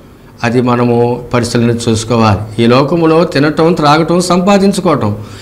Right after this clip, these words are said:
జీవించటం, ఈ లోకం వైపు మనము చూస్తున్నాము. కానీ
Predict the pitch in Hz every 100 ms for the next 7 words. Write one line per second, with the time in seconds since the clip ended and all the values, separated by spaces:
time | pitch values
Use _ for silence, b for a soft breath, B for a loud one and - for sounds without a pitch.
0 | B B 117 135 220 226 226 202 131 135
1 | 147 156 190 196 214 208 214 214 220 214
2 | 208 202 208 214 208 175 156 139 143 139